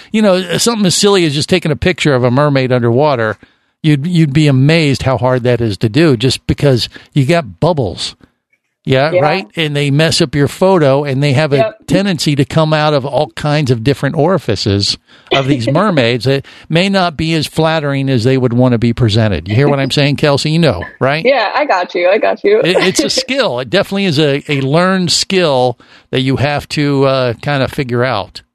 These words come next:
Speaker 1: uh, or, you know,
Speaker 2: Definitely.
Speaker 1: get trained on. So that's what they have done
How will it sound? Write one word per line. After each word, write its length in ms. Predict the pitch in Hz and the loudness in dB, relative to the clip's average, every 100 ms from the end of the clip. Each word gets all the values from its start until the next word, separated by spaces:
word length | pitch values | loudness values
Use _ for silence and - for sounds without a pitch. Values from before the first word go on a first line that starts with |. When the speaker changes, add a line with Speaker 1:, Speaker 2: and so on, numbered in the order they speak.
| _ _ | _ _
Speaker 1:
uh, 240 | 120 110 110 | -6 -4 -4
or, 320 | 139 127 120 | -2 0 0
you 40 | 123 | -2
know, 100 | 190 | -2
Speaker 2:
Definitely. 320 | 147 110 - | -2 -2 -2
Speaker 1:
get 160 | 131 | -4
trained 400 | - 151 147 139 | -4 -4 -2 0
on. 260 | 113 87 82 - - - - | -2 -4 -8 -16 -20 -14 -2
So 180 | 185 | 0
that's 260 | 180 196 196 | 0 0 -2
what 200 | 196 180 | -2 0
they 140 | 185 | 0
have 200 | 175 139 | 0 0
done 540 | 113 190 156 127 131 | 0 0 0 -2 -6